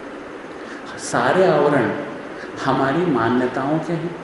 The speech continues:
हमारे अज्ञान के हैं, और यही मल है, हमने पढ़े थे, आणव मल, माई मल, कार्म मल। ये मल हैं जिन आवरणों में लिपटा हुआ एक मनुष्य। और हमको सत्य दिखाई नहीं देता।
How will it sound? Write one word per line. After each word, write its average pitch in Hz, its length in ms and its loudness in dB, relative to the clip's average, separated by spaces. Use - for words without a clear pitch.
हमारे 120 340 6
अज्ञान 135 600 2
के 180 120 2
हैं, 170 320 0
और 160 120 4
यही 170 240 6
मल 160 140 6
है, 170 180 2
हमने 147 200 4
पढ़े 139 220 2
थे, 143 220 -4
आणव 127 380 2
मल, 127 220 2
माई 120 360 4
मल, 131 220 0
कार्म 117 320 4
मल। 113 180 0
ये 180 100 8
मल 160 240 10
हैं 170 240 4
जिन 175 360 6
आवरणों 131 460 4
में 151 120 4
लिपटा 123 300 2
हुआ 123 240 0
एक 135 180 -4
मनुष्य। 110 380 -2
और 202 80 6
हमको 170 420 4
सत्य 185 400 2
दिखाई 156 360 2
नहीं 165 140 6
देता। 165 280 2